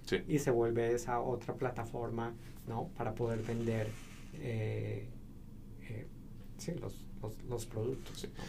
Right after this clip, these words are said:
Speaker 1: Y lo que es interesante es que muchos de ellos lo, em, los medios que utilizan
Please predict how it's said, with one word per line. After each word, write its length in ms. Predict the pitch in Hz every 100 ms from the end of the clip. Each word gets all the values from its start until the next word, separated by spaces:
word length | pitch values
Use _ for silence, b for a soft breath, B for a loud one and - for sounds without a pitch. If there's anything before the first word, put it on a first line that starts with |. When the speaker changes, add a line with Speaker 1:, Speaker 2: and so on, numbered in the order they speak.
| B B
Speaker 1:
Y 60 | 113
lo 80 | 113
que 80 | 113
es 40 |
interesante 580 | 147 131 101 113 117 117
es 100 | 110
que 120 | 120 113
muchos 340 | 113 127 -
de 140 | 117
ellos 220 | 101 117 117
lo, 380 | 107 98 90 - B B B B B
em, 640 | - 101 98 95 92 95 - - - -
los 240 | 127 117
medios 320 | 110 123 143 143
que 80 |
utilizan 720 | 120 107 101 107 117 110 95